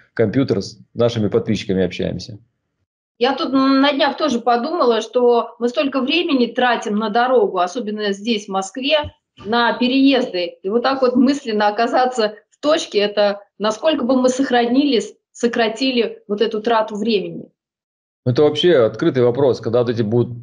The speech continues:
Speaker 1: ну, если, предположим, теоретически, да, научный мир обсуждает, откроют вход в эти мультивселенные, но это же не будет вход, например, из Москвы, там, из Бутова в Бирюлёво, да, это будет другие какие-то, другое что-то, нечто, да? Это интересная вообще вещь будет.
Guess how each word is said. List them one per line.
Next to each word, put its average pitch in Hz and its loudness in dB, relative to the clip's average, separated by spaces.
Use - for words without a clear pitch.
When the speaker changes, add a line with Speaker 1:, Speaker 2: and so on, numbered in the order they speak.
Speaker 1:
ну, 107 0
если, 113 0
предположим, 104 0
теоретически, 101 -2
да, 110 0
научный 120 0
мир 107 2
обсуждает, 95 -2
откроют 127 2
вход 135 2
в - 4
эти 123 0
мультивселенные, 123 0
но 113 2
это 120 2
же 113 0
не 127 2
будет 147 2
вход, 127 0
например, 104 0
из 98 0
Москвы, 110 0
там, 110 2
из 104 0
Бутова 113 2
в 95 -2
Бирюлёво, 101 2
да, 120 2
это 104 -2
будет 120 0
другие 120 2
какие-то, 107 0
другое 120 4
что-то, 98 -2
нечто, 98 -4
да? 120 -2
Это 113 0
интересная 117 2
вообще 95 -2
вещь 120 2
будет. 82 -4